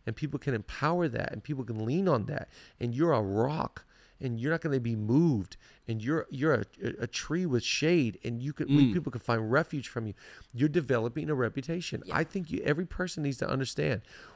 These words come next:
Speaker 1: when you come, when it comes to money management, time management, life management, car management, house management, relationship management,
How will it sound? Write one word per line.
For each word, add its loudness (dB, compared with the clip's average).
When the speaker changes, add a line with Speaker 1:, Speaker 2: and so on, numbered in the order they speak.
Speaker 1:
when 4
you 0
come, 0
when 2
it -2
comes -2
to 0
money 0
management, -2
time -4
management, 0
life 4
management, 0
car 6
management, 0
house 0
management, 0
relationship 2
management, 2